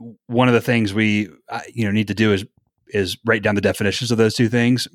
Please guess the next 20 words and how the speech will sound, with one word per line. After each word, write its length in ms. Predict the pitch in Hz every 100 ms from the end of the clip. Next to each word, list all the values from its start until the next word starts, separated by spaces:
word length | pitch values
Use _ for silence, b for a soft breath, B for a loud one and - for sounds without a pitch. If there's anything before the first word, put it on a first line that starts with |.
| 107
be 100 | 107
clear 340 | - 107 104
on 120 | 101 95
what 120 | 107
we're 100 | 98
talking 360 | 107 95 - 110
about 120 | 98
when 100 | 101
we 60 |
say 200 | 92 98
agent 280 | 95 98 110
versus 240 | 95 92 90
broker 480 | 95 92 - 135 - B B -
before 360 | - - 120 113
we 260 | 107 101
get 220 | 90 107 -
too 140 | 101
far 160 | 110 101
along, 360 | 95 101 110
because 340 | 98 107 95